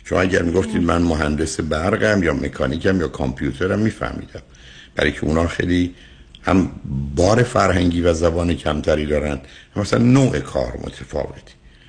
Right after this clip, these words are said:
ولی فرض کنید شما که پنج شش سال آمدید کانادا،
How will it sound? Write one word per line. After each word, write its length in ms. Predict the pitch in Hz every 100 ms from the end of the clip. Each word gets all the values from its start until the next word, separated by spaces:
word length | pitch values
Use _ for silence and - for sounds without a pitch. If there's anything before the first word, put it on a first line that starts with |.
| - - - - -
ولی 460 | 73 73 76 - -
فرض 380 | - - 80 80
کنید 200 | 85 76
شما 220 | 78 76
که 120 | 71 69
پنج 260 | 78 73
شش 160 | 69 67
سال 220 | 78 78
آمدید 400 | 76 76 73 69
کانادا، 600 | - 78 76 76 98 117